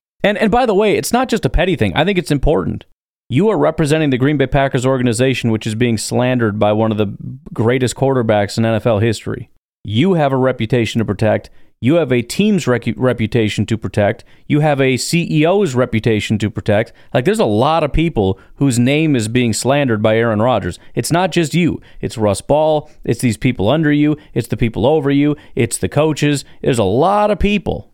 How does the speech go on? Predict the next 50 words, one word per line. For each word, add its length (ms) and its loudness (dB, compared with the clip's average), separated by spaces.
who 100 2
are 80 2
being 220 0
slandered. 500 -2
And 160 0
in 180 0
my 180 2
opinion, 460 0
it's 160 -2
your 180 2
obligation 760 0
to 160 0
at 100 -2
least 540 0
in 120 0
some 300 0
way 180 2
set 280 -2
the 80 0
record 340 0
straight 380 0
and 140 0
clear 280 0
the 80 0
names 320 0
of 120 -2
yourself 420 0
and 80 2
these 140 -2
people. 460 -6
However, 720 0
do 180 2
I 120 2
think 220 -2
he 100 0
relished 480 0
this 180 -2
opportunity 600 0
and 100 0
has 120 -2
been 200 -2
waiting 320 2
for 120 0
a 40 0
very 220 2
long 240 0
time 260 0
to 60 0
hit 200 -2
back? 320 0